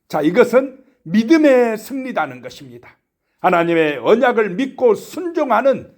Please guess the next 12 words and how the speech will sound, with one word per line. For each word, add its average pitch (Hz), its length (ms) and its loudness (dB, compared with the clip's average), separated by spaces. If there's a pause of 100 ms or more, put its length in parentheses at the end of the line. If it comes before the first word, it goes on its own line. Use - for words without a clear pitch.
(260)
유다 190 300 2
지파의 170 680 -4 (120)
승리였다. 175 880 -8 (180)
이런 208 540 0
믿음, 190 400 -8 (300)
이런 226 480 0
믿음을 220 540 -2 (720)
오늘 185 480 0
우리가 147 440 -4 (180)
본받고 165 800 -4 (220)
세상 214 460 0
가운데서 208 720 0